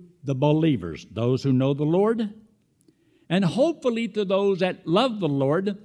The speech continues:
who want to grow in the Lord. And he says, "As you have received Christ Jesus the Lord, and so walk ye in him." And that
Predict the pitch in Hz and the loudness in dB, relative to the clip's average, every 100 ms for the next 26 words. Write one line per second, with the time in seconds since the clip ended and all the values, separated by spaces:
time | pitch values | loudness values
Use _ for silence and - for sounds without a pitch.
0 | - _ _ _ - 185 185 220 240 - | -20 _ _ _ 2 2 2 -2 -4 -4
1 | 196 185 170 - - _ - 117 160 214 | -2 0 -4 -6 -20 _ -10 0 4 6
2 | 196 180 202 247 302 254 175 139 139 139 | 4 2 -2 0 0 0 0 0 0 2
3 | 196 208 208 - _ _ 143 165 175 180 | 0 -2 -6 -18 _ _ -4 -4 -2 -4
4 | 151 175 170 185 170 180 160 156 - 214 | -2 -2 0 2 2 2 0 -2 -2 -6
5 | 202 190 185 175 180 175 165 170 147 151 | -4 -4 -4 -4 -6 -6 -6 -6 -2 -2
6 | 196 208 185 - - 131 - 127 107 113 | -2 -4 -8 -16 -8 -6 -2 -2 0 0
7 | 120 113 180 247 269 110 82 76 - _ | -2 -6 -2 0 0 -2 -4 -10 -16 _
8 | _ _ - - - 147 175 208 190 175 | _ _ -20 -14 -4 -2 0 -2 -4 -6
9 | - | -12